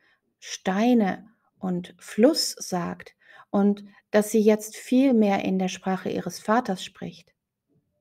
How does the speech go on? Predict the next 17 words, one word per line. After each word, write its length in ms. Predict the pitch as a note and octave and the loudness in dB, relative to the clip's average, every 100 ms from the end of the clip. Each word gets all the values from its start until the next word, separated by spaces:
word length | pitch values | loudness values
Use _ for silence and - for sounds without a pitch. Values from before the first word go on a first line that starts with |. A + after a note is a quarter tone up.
| _ _ _ _ _ _ _ _ _ _ _ _ _ _ _ _ _ _ _ _ _ | _ _ _ _ _ _ _ _ _ _ _ _ _ _ _ _ _ _ _ _ _
Sie 160 | - | -6
erklärte 540 | G3+ G3 - F#3+ F#3+ G3+ | -4 -4 -4 -4 -2 -2
mir, 240 | F#3+ G3 G3+ - - - | 0 -2 -6 -20 -20 -10
dass 180 | F#3+ G#3+ | -6 -6
es 120 | - | -2
ihr 80 | G#3 | 0
manchmal 380 | A3+ A3+ G#3+ | 0 0 -2
schwerfällt, 800 | G#3+ - A3 A3+ A#3+ - G3 F#3+ | -2 -2 4 4 4 0 -2 0
die 180 | G3 G3 | -2 -4
w-, 160 | G3+ - | -8 0
richtigen 600 | A3+ B3 - A3 G3+ F#3 | 0 0 -2 0 2 2
Wörter 320 | F#3+ F#3+ G#3 | 0 0 0
in 100 | F#3+ | -2
unserer 360 | G3 G3 G3 F#3+ | 0 -2 0 -4
Sprache 440 | - - G#3 G#3+ | -6 -4 -2 -2
zu 140 | - E3 | -8 -10
finden. 600 | - E3+ E3+ F3 F3+ | -6 -6 -6 -10 -12